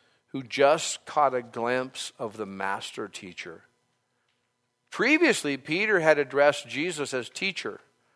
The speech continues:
overseer, master. Now Peter calls him a different wo-, uses a different word, master, Lord, speaking of the highest level of authority and respect.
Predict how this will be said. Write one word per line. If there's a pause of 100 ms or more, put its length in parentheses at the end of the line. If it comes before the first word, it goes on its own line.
(320)
overseer, (440)
master. (540)
Now
Peter
calls
him
a
different
wo-,
uses
a
different
word, (340)
master, (240)
Lord, (480)
speaking
of
the
highest
level
of
authority
and
respect.